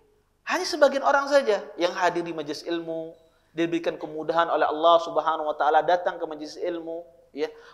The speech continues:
Maka ini nikmat di atas kenikmatan. Orang bisa menuntut ilmu, menuntut ilmu sunnah, maka ini nikmat di atas kenikmatan.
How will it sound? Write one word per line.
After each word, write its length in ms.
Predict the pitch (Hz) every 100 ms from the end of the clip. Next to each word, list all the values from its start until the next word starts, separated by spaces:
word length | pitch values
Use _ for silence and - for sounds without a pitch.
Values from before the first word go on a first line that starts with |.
| -
Maka 160 | 214
ini 240 | 240 233 214
nikmat 320 | 226 214 233
di 120 | 165 165
atas 160 | -
kenikmatan. 520 | 160 143 143 139 131 131 - - _ _ _ _ _ _ _ _ _ _
Orang 400 | 185 240 285 214
bisa 160 | -
menuntut 400 | 196 170 160 151 -
ilmu, 400 | 196 190 165 214 - - -
menuntut 320 | 170 170 170 185
ilmu 240 | 175 156
sunnah, 320 | 175 190 214
maka 200 | 190 214 208
ini 160 | 208
nikmat 400 | 190 220 196 202
di 80 | 160
atas 160 | - -
kenikmatan. 520 | 143 143 135 -